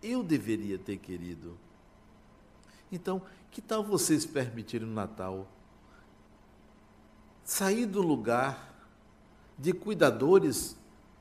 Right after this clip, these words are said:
para serem cuidados, para deixar que alguém faça alguma coisa por você e você ser o Natal daquela pessoa? Como esse rapaz me falou ontem, ele deveria ter aceito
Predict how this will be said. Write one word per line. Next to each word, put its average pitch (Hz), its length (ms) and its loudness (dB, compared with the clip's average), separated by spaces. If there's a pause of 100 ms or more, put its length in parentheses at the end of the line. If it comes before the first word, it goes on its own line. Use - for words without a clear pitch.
(580)
para 214 200 -6
serem 170 260 0
cuidados, 98 920 -4 (1040)
para 196 80 -2
deixar 190 580 8
que - 140 4
alguém 147 340 4
faça 147 340 0
alguma 123 360 0
coisa 117 460 0
por 110 260 -6
você 98 640 -6 (920)
e 143 80 0
você 147 320 2
ser 139 220 0
o 135 60 0
Natal 113 480 -4
daquela 101 360 -6
pessoa? 90 600 -10 (760)
Como 151 320 -2
esse 139 280 0
rapaz 110 480 -2
me 113 60 -10
falou 104 380 -6
ontem, 98 380 -10 (880)
ele 135 140 0
deveria 123 420 2
ter 127 140 -2
aceito 107 760 -4